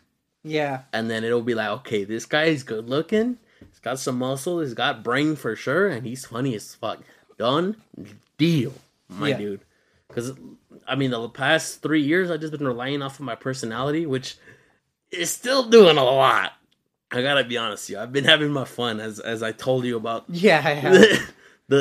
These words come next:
Speaker 2: the,
Speaker 1: Yeah, I know.
Speaker 2: the nasty
Speaker 1: I know.
Speaker 2: disrespectful. <laughs>
Speaker 1: The, the,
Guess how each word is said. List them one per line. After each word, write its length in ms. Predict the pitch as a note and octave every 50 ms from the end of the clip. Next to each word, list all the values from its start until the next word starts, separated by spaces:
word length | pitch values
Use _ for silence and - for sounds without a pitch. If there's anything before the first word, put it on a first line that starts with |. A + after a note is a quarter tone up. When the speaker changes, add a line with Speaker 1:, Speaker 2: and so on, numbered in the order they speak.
| C#3 C#3+ D3
Speaker 2:
the, 240 | D3 D3 C3+ C3+ G3+
Speaker 1:
Yeah, 160 | G#3+ G3 F3 F#3
I 120 | F#3 F3
know. 280 | G3 E3+ E3 D3+ D3 -
Speaker 2:
the 80 | D3 C#3
nasty 400 | C3+ C#3 C#3+ D3+ C#3 - - D#3
Speaker 1:
I 20 | D#3
know. 420 | E3+ E3+ G3 G3 G#3 F#3 F#3 E3+
Speaker 2:
disrespectful. 360 | G3+ G#3+ A3+ C4+ - - - - -
<laughs> 40 | - F#4+ - - - - B4 - -
Speaker 1:
The, 500 | F3+ F#3 F#3+ F#3 F#3+ F#3 F#3 F3+ - G#3 E3+
the, 260 | F3+ F3+ F#3+ G3 G3+